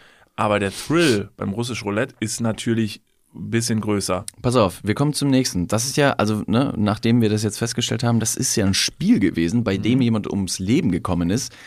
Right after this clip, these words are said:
Speaker 2: Das ist natürlich tragisch und dramatisch und beschissen, weil Tod immer Kacke ist. Aber man muss natürlich auch wissen, dass man manchmal auch jetzt nicht unsterblich ist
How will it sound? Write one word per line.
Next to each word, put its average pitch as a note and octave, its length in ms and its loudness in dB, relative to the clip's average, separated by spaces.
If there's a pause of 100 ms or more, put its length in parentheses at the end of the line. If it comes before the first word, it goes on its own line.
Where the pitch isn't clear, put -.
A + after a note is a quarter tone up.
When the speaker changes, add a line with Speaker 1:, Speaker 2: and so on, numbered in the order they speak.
(120)
Speaker 2:
Das F#2+ 140 -4
ist A#2 80 0
natürlich A#2+ 360 0
tragisch C3+ 520 0
und G#2+ 100 -4
dramatisch F#2+ 480 -2
und F#2+ 100 -2
beschissen, B2 520 0
weil F#2 160 -4
Tod - 260 -2
immer E2+ 140 -2
Kacke - 300 -4
ist. G3+ 280 -4 (1160)
Aber C#3 400 4
man E3 160 4
muss E3 220 0
natürlich F3 280 -2
auch D3 80 -4
wissen, D#3+ 280 0
dass B2+ 260 0
man D#3+ 240 2
manchmal D3 600 2
auch C3 340 0
jetzt - 220 -6
nicht D#3+ 200 -4
unsterblich A2+ 480 0
ist - 240 -4